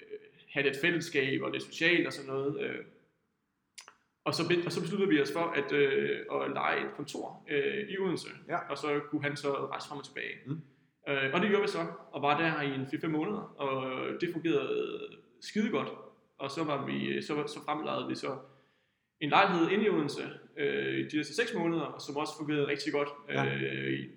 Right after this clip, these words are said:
Speaker 1: måske hvis man har fulgt, øh, Ronny, øh, øh, på, på hans stream, så, så har man måske set nogle, øh, bordtenniskampe.
Speaker 2: <laughs> Det tror jeg, der er mange på Pokernet, der har fulgt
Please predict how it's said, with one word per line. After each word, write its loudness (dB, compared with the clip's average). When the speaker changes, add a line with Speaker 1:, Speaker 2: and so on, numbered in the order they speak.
Speaker 1:
måske -2
hvis -4
man -2
har -4
fulgt, 0
øh, 2
Ronny, 0
øh, 0
øh, 0
på, -4
på 0
hans 0
stream, 0
så, -4
så -4
har -6
man -4
måske 0
set 0
nogle, -4
øh, -2
bordtenniskampe. -2
Speaker 2:
<laughs> 2
Det 6
tror 12
jeg, 10
der 10
er 10
mange 10
på 6
Pokernet, 6
der -2
har 2
fulgt -4